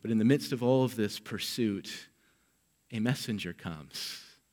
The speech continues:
That's how the chapter began, and that's how the chapter ends. A messenger comes telling news about the Philistines. "Saul, Philistines are raiding the land of Israel." And because of this piece of news, Saul gives up the chase and has to leave David behind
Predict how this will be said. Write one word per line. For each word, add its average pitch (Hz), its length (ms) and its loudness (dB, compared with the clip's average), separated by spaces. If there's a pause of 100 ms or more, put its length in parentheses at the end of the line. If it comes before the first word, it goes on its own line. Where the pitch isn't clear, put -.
(120)
That's - 180 0
how 156 140 4
the 143 80 6
chapter 135 560 4 (240)
began, 139 460 8
and 131 100 6
that's 139 160 4
how 135 140 6
the 123 80 2
chapter 127 420 2
ends. 151 380 4
A 131 100 4
messenger 143 560 6
comes 127 400 2
telling 151 380 6
news 139 260 8
about 131 280 6
the - 60 -2
Philistines. 127 680 4 (220)
"Saul, 160 440 10
Philistines 165 720 8
are 127 220 4
raiding 151 380 8
the 139 80 6
land 139 380 6 (280)
of 127 180 2
Israel." 147 360 8
And 135 80 6
because 175 360 6
of 165 100 6
this 165 180 6
piece 151 260 6
of 139 160 4
news, 147 340 8 (180)
Saul 165 360 8
gives 151 280 6
up 156 260 2
the 143 80 2
chase 139 360 6
and 131 100 -2
has 143 260 4
to 139 80 -4
leave 123 280 4
David 123 320 4
behind 107 440 -4